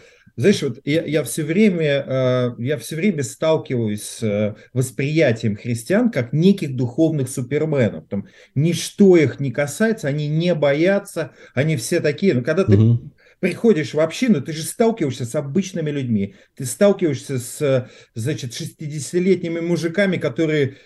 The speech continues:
Speaker 1: значит, обижаются друг друга на по-, как подростки и месяцами друг с другом не разговаривают.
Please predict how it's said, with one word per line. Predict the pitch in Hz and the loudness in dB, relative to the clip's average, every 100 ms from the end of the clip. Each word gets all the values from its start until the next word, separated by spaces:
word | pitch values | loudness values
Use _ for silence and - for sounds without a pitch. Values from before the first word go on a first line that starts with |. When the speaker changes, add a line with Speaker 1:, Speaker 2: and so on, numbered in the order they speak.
| _ - | _ -4
Speaker 1:
значит, | 123 131 143 117 - | -2 -2 -2 -4 -2
обижаются | 139 - 135 185 190 190 175 160 | -2 0 4 4 6 4 2 -2
друг | 165 175 | -2 0
друга | 143 190 147 | 2 2 4
на | 156 165 | 2 2
по-, | 170 180 170 | 2 0 0
как | 165 151 - | 0 -4 -2
подростки | 165 151 180 214 - | -2 0 0 0 -2
и | 156 | -8
месяцами | 147 156 - 131 190 185 | -6 -8 -10 -4 -2 -2
друг | 143 127 | -4 -4
с | 123 | -4
другом | 151 175 147 | -4 -2 -4
не | 139 | -2
разговаривают. | 139 127 131 113 101 98 | -2 0 2 2 0 -4